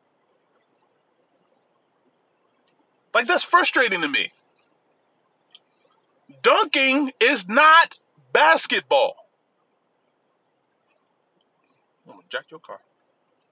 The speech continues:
Dunking is not basket. Is dunking exciting?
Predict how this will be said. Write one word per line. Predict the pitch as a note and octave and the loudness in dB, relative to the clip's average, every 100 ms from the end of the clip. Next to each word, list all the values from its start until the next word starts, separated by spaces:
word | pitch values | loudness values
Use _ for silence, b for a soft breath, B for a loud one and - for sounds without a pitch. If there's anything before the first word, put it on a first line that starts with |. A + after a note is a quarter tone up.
| _ _ _ _ _ _ _ _ _ _ _ _ _ _ | _ _ _ _ _ _ _ _ _ _ _ _ _ _
Dunking | B3+ F4+ D4+ E4 D#4 | 2 2 0 -2 -2
is | C4 | -2
not | D4 D#4+ C4+ | 0 0 0
basket. | D4+ D#4 - - - | -2 -2 -6 -16 -8
Is | G#3 F3 | -6 -4
dunking | G#3+ C#4+ D4+ B3+ | -2 0 0 -4
exciting? | G3+ - A3+ C#4 D#4 F4 | -4 -2 0 2 -2 -6